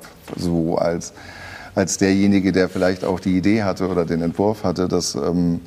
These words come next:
ja, ist dann immer so ein bisschen anstrengend. Deswegen fühle ich mich tatsächlich immer sehr wohl, wenn ich das alleine mache. Ähm, zumindest in diesem beruflichen Kontext. Also das ist, ist, da bin ich, glaub ich, dann einfacher.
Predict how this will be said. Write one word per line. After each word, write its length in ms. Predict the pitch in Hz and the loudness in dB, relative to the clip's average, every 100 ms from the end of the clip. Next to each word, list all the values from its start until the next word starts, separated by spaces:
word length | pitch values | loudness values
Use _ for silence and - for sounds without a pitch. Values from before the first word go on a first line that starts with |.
| - - - | -14 -18 -4
ja, 320 | 92 98 98 95 | 2 6 8 6
ist 160 | 92 | 2
dann 120 | 92 | -2
immer 200 | 90 87 | 0 2
so 100 | 82 | 0
ein 80 | 82 | -2
bisschen 260 | 82 - 80 | -2 -2 -2
anstrengend. 540 | 78 87 - 82 80 | -2 -4 -4 -2 -2
Deswegen 320 | 87 - 98 | -2 2 2
fühle 200 | 101 117 | 4 2
ich 140 | 120 117 | 2 2
mich 120 | 117 | 2
tatsächlich 440 | 110 98 101 101 | 2 2 0 0
immer 180 | 101 95 | 0 0
sehr 240 | 92 95 95 | 2 0 2
wohl, 200 | 95 95 | 0 0
wenn 100 | 92 | -2
ich 80 | |
das 160 | 98 - | -4 -4
alleine 320 | 90 92 98 | -2 0 0
mache. 220 | 110 123 - - - - - - | 0 -2 -6 -18 -20 -18 -18 -4
Ähm, 480 | - 95 95 90 92 - | 0 2 2 0 -4 -6
zumindest 560 | - 101 98 107 104 - | 2 4 6 4 2 -2
in 100 | 95 | -2
diesem 240 | 90 90 | 0 2
beruflichen 540 | 90 87 92 87 76 85 | 0 -2 -2 -4 -4 -6
Kontext. 540 | 92 78 80 82 - - - - | -4 -4 -6 -6 -12 -16 -18 -6
Also 240 | - 87 82 | -4 -2 -2
das 240 | 82 - | -4 -4
ist, 220 | - - | -6 -6
ist, 300 | - - - - | -6 -8 -12 -8
da 120 | - | -6
bin 140 | 82 87 | -2 -4
ich, 120 | 82 | -4
glaub 140 | 82 85 | -4 -4
ich, 60 | |
dann 180 | 82 80 | -4 -2
einfacher. 540 | 82 82 78 - 90 | -2 -2 -4 -6 -6